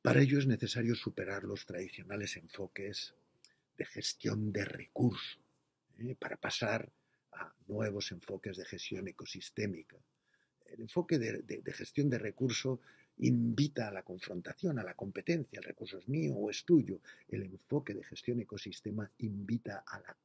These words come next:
compartir, eh, responsabilidades en la gestión del ecosistema para que funcione bien en beneficio de unos y otros. Y transitar también del tradicional concepto de soberanía nacional sobre las aguas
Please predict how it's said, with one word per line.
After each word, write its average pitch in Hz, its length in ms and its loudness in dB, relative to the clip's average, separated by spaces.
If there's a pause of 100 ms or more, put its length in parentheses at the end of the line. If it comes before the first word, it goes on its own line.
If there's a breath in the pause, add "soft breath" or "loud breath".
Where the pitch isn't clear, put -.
(100)
compartir, 127 960 -2 (640 soft breath)
eh, - 420 -10 (440)
responsabilidades 117 1400 0 (200 loud breath)
en - 120 -6
la - 60 -6
gestión 139 380 -2
del 120 120 0
ecosistema 147 580 -2
para 135 180 2
que - 120 0
funcione 131 460 -2
bien 180 340 2 (400)
en - 120 2
beneficio 101 520 -6
de 98 100 -2
unos 92 340 -6
y 90 60 -10
otros. - 420 -8 (840 soft breath)
Y 135 100 6
transitar 151 560 2
también 135 500 2
del 110 180 0
tradicional 107 560 -2
concepto 117 520 -2
de 117 120 4
soberanía 127 840 2
nacional 139 500 0
sobre - 380 -12
las - 300 -20
aguas 110 560 -8